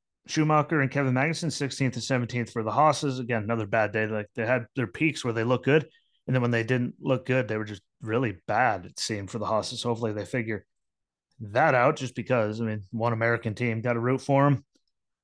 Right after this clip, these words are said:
Lewis Hamilton, eighteenth, after the first mechanical failure of the whole entire season for Mercedes, with about two and a half laps to go.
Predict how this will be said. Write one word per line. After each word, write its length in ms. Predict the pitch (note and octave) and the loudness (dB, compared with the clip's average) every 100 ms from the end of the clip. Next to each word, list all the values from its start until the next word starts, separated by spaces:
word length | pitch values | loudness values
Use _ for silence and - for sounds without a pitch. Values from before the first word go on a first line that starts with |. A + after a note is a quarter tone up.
| _ _ | _ _
Lewis 360 | C#3 D3+ C3 - | 2 2 2 0
Hamilton, 440 | D3+ D3 D3+ D3+ | 0 0 -2 -2
eighteenth, 520 | C3+ C3+ C3+ C#3+ D3 | -2 -2 0 0 0
after 520 | B2+ B2 C3 A#2+ G#2 - | -2 -2 -4 -4 -4 -8
the 80 | B2+ | -2
first 260 | C#3+ B2 | 0 0
mechanical 460 | C3+ C#3 C#3+ C3 A2+ | 0 0 0 -2 -10
failure 480 | - C3 C#3 D#3 C#3 | 0 2 4 2 2
of 80 | |
the 80 | A#2 | -2
whole 140 | A2+ C3+ | 0 0
entire 260 | A#2 A2 | 0 -2
season 480 | - E3 E3+ E3+ D#3 | -2 2 2 2 0
for 120 | D#3 | -2
Mercedes, 540 | C#3+ B2 D#3 D3 D3 B2+ | -2 -2 0 0 -2 -2
with 80 | |
about 160 | C3 A#2+ | -4 -2
two 140 | C#3+ | -2
and 80 | C3 | 0
a 20 | |
half 160 | C3 A#2 | 0 0
laps 300 | C3 B2 - | 0 -2 -4
to 100 | A#2+ | -4
go. 400 | C3 B2+ B2 | 2 4 2